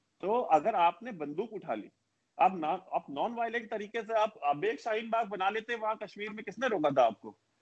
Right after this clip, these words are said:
अगर दिल्ली में किसी ने नहीं रोका, अलीगढ़ में नहीं रोका, बॉम्बे में नहीं रोका, हैदराबाद में नहीं रोका, तो कश्मीर में भी नहीं रोकते।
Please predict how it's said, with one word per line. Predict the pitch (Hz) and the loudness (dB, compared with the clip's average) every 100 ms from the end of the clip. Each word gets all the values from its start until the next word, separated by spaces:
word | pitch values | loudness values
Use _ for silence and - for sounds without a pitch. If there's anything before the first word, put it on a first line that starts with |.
| _ - | _ 2
अगर | 131 180 | 6 6
दिल्ली | 160 151 202 | 4 0 0
में | 226 | 0
किसी | 226 208 | -4 -4
ने | 214 196 | -2 0
नहीं | 180 | 0
रोका, | 151 127 131 | 0 0 2
अलीगढ़ | 160 151 180 196 | 4 4 2 0
में | 202 | -2
नहीं | 196 190 | -2 -2
रोका, | 156 143 156 | -2 2 0
बॉम्बे | 180 147 131 143 190 | 0 -2 -2 -2 -2
में | 196 | -4
नहीं | 185 180 | -2 0
रोका, | 139 165 | -2 -2
हैदराबाद | 175 135 165 185 180 | -2 0 0 2 2
में | 180 | 2
नहीं | 175 | -4
रोका, | 139 131 | -6 -6
तो | 170 | -6
कश्मीर | 233 208 240 254 | -6 -8 -6 -6
में | 247 | -6
भी | |
नहीं | 233 226 | -4 -2
रोकते। | 170 - 147 | -2 -4 -8